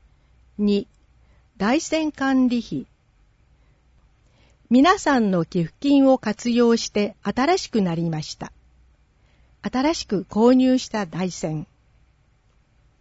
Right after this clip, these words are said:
三、会場設営費。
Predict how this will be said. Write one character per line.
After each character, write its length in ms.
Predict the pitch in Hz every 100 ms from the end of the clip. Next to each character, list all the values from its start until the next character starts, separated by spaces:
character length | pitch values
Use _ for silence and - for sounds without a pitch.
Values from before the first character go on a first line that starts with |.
| _
三、 480 | - 247 240 233 233 _ _ _ _ _ _ _ _ _ _ _ _
会 300 | - 302 339
場 260 | - 311 311
設 360 | - 262 269 269
営 220 | 254 170
費。 260 | - -